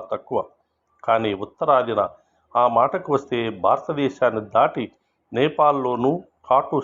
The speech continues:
శ్యామ్ను బాబాను ఆరాధించే వారి సంఖ్య అసాధారణం. శ్రీకృష్ణుడి మెప్పుని సైతం సాధించిన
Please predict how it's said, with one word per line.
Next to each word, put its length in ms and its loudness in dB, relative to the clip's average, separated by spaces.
శ్యామ్ను 360 0
బాబాను 420 4
ఆరాధించే 520 2
వారి 160 0
సంఖ్య 340 -4
అసాధారణం. 680 0
శ్రీకృష్ణుడి 560 -4
మెప్పుని 400 -6
సైతం 340 0
సాధించిన 520 0